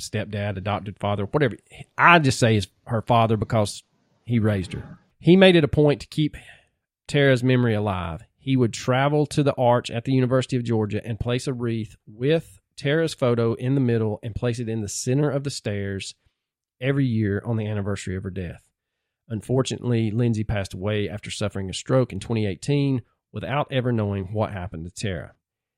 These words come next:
Now, if you are interested in this case, please check out the podcast Classic City Crime. They have a whole season dedicated to Tara. I think it's something like,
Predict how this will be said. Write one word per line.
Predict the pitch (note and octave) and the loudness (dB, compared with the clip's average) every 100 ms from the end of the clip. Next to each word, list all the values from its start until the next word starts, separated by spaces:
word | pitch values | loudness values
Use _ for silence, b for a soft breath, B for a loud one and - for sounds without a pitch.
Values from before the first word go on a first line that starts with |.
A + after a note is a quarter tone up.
| _ | _
Now, | C3 C#3 | -2 0
if | C3 E3 | 0 4
you | F#3+ | 8
are | F3 | 8
interested | D#3 F#3+ G3 G3+ F#3+ | 8 8 8 6 4
in | F3+ | 4
this | F3+ E3+ | 6 4
case, | - E3+ D#3+ - | 2 2 2 -2
please | - F#3 A#3+ B3 E3+ A#2+ | -6 0 0 2 0 -2
check | - C#3 B2+ | -2 0 2
out | B2+ | 0
the | A2+ | -2
podcast | C#3 C3 - B2+ A#2+ - - | 0 0 0 -2 -2 -4 -14
Classic | - C#3 E3+ - | -4 -2 -2 -4
City | - D#3 C3 | -2 0 -2
Crime. | - C3+ C#3 G2 E2+ E2 | 0 0 0 -2 -4 -4
They | A2+ | -2
have | G#2+ A#2 | -2 -2
a | G#2+ | -2
whole | F#2 D3 D#3 | 0 2 2
season | D3 E3+ E3 D3 B2+ | 0 -2 0 0 0
dedicated | D3 C#3 - C#3 C3 | 0 0 -2 -2 -2
to | A#2 | -4
Tara. | - C#3 C#3 | -2 2 2
I | F#2+ | 0
think | - G3+ | -4 -6
it's | A3 | -4
something | - D#3+ A2+ C3+ | -2 -2 -2 -2
like, | B2 A2 | -2 -4